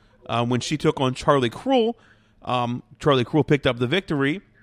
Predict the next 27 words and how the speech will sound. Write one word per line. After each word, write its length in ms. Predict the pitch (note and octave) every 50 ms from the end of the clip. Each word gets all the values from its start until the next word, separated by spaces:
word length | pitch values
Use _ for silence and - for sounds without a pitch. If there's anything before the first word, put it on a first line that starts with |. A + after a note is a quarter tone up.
| - _ -
kinda 180 | - F#3 F3 D#3
propelling 480 | - E3+ D3 - F#3 G3 G3+ F#3+ E3
her 160 | C#3+ E3 A3+ C4+
career 380 | - D4 A3+ F3+ D3+ D3 D3
in 120 | C#3+ C3 B2+
Rogue. 340 | B2+ B2+ B2+ C#3 - - - _ _ _ _ -
Charlie 240 | - F#3 F3+ E3+
Cruel 380 | D3+ - - D4+ D#4 D4+ C#4+ C#4
taking 360 | - - F#3+ E3 - F#3+ F3 D#3+
on 280 | D#3 D#3 D#3 D#3+ D#3+ -
Lana 400 | - C3+ C3+ D3 E3+ G#3 A3 G3
Lennox 680 | E3+ D#3 E3 A3 C#4 G#3 C#3+ - - - - - - _ _ _ _ _ _ _ _ _ _ _ _ _ _ _ _ _
for 280 | _ _ - E3 D#3 D3+
the, 240 | C3+ C#3 C3+ C3+ C#3
uh, 220 | C3 B2 A#2+ B2 -
Rogue 340 | B2+ C3 C#3+ C#3+ C#3 C#3+ C3+
Women's 300 | C#3 C#3+ C#3 C3+ B2+ -
Championship 760 | - - C#3+ B2+ A#2+ C3 C3 B2+ B2 B2 - - D3 D3+ - - _ _ _ _ _ _ -
tomorrow 460 | - - D3+ C#3 C3+ C3 B2 B2 B2 B2
night, 340 | A#2+ B2 A#2+ B2+ C3 _
Club 300 | - - - D3+ C#3 B2+
Reverb. 440 | A#2+ A#2+ B2 A#2+ A2+ A#2 A#2+ C3 D3+ - - - _ _ -
Again, 240 | C#3 C3+ C3+ B2+ -
tickets 340 | - D#3+ C#3+ D#3+ D3 -
at 220 | - C#3 D3 D#3 -
the 80 | E3+
door. 400 | D3+ C#3 C3 B2+ C3 C#3 D3+ D#3